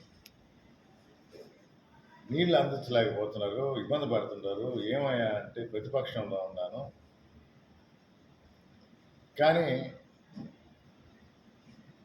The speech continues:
ప్రజలందరికీ దాహార్తి తీర్చడానికి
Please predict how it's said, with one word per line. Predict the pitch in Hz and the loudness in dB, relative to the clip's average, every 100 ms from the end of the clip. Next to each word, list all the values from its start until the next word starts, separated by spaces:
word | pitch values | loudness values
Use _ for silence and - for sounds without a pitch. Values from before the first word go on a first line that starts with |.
| - - - - - | -20 -20 -20 -20 -4
ప్రజలందరికీ | 120 156 175 175 180 160 151 | 2 6 8 8 6 6 6
దాహార్తి | 127 143 160 165 160 135 135 | 8 12 12 12 10 2 -2
తీర్చడానికి | - 120 120 117 110 113 98 | -2 2 4 4 0 -2 -2